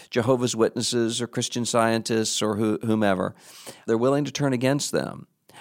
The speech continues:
or not emphasize them, not talk about those challenges, then this isn't somebody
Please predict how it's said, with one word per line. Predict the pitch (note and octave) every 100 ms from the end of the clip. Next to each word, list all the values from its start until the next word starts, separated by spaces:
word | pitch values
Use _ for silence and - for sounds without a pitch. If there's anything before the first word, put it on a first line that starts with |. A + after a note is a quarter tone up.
| -
or | - G#2+
not | G#2+ G#2+ B2+ C3+
emphasize | D#3+ G#2+ A#3 - G2 E2+ F2
them, | E2 E2
not | A2+ -
talk | - F#3 G3+
about | G3+ A#2+ F2 - - -
those | G#2 G2+ F#2 F#2 -
challenges, | - F#2+ D#2 D#2+ - G1+ - - _ _ - - -
then | B2 A#2+ A#2 -
this | C3 -
isn't | F3+ D3+ -
somebody | G#2 F#2 F2+ E2 F2 G#2+